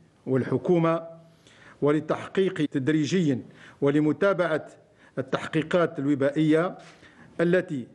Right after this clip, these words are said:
سيعتمد تنظيمها على الخلية المركزية ومقرها المعهد الوطني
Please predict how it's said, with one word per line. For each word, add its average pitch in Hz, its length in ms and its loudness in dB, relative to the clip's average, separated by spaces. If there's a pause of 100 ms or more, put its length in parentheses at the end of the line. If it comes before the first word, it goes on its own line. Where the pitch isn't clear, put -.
(160)
سيعتمد 151 720 0
تنظيمها 143 800 0 (420)
على 139 200 2
الخلية 156 460 2
المركزية 156 840 0 (540)
ومقرها 143 920 0
المعهد 131 520 -2
الوطني 143 600 0